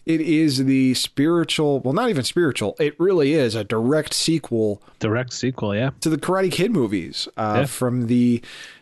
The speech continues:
Speaker 1: nineteen eighties?
Speaker 2: Eighty-four.
Speaker 1: Yeah, and I, I think, uh, even part three was, like,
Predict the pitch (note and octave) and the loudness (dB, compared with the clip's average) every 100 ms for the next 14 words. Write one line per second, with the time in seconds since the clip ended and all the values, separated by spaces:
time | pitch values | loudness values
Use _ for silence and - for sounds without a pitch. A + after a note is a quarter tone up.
0 | - D3 F3+ F3+ - F#3 F3+ F3+ F3+ F3 | -4 -2 0 -2 -2 0 2 2 2 2
1 | F3 F3 - E3+ F#3+ A#3+ C4 C4 B3 A3 | 2 0 0 0 2 2 4 4 2 2
2 | G#2 B2+ C3 - - - G2+ G2+ G2 C#2 | 0 0 0 -6 -16 -8 -4 -2 -2 -2
3 | G1+ G1+ - F#3 E3 C3+ A#2 A#2+ D3+ D#3+ | -4 -4 -6 -4 -2 -2 -2 -2 -2 -2
4 | E3 G3 E3 D3 F#3 F3+ F3+ - E3 D3+ | -4 -2 -2 -2 -2 -2 -4 -4 0 0
5 | D3+ D3+ C3 D#3+ - D3 D#3+ A2+ G#2 G#2 | 0 -2 -2 -6 -2 0 2 2 0 -2
6 | F#2+ | -6